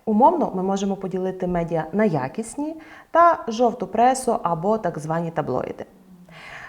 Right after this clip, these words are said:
Таблоїди або жовта преса не дотримуються журналістських стандартів. Зазвичай вони діють за зовсім іншими принципами.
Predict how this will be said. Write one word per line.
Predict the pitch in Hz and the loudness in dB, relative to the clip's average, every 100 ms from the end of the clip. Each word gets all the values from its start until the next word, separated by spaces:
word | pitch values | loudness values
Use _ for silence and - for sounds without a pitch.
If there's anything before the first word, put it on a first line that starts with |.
| - | 0
Таблоїди | 269 247 359 381 247 262 254 | 2 4 4 4 4 2 2
або | - 190 185 180 | 0 0 0 -2
жовта | 180 160 156 160 | 0 0 -2 -4
преса | 190 277 294 269 262 233 | 0 0 0 -2 -4 -2
не | 254 247 | 0 2
дотримуються | 202 190 165 156 156 | 2 0 0 -2 -2
журналістських | 156 156 160 160 160 196 | -6 -4 -4 -6 -6 -12
стандартів. | - 254 214 143 - - - - - | -6 -2 0 0 -4 -16 -18 -20 -8
Зазвичай | 208 214 202 247 311 330 | 0 0 0 2 6 6
вони | 277 220 | 4 0
діють | 175 185 185 - - | 0 -2 -4 -6 -2
за | 233 | 2
зовсім | 269 247 262 - | 2 0 -4 0
іншими | 214 - 139 117 | 0 -2 -6 -8
принципами. | - 123 - - 117 | -6 -6 -8 -12 -12